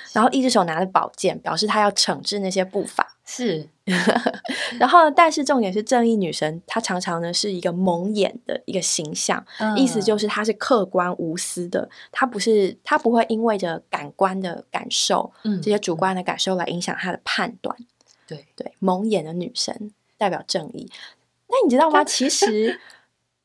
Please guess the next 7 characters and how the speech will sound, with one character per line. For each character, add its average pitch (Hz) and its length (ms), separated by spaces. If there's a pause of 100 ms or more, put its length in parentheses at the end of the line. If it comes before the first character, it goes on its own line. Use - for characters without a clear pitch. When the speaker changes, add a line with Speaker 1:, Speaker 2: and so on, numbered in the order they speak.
(100)
Speaker 2:
这 - 160
个 302 100
东 240 160
西 240 140
本 175 260
身 175 520 (340)
都， 233 680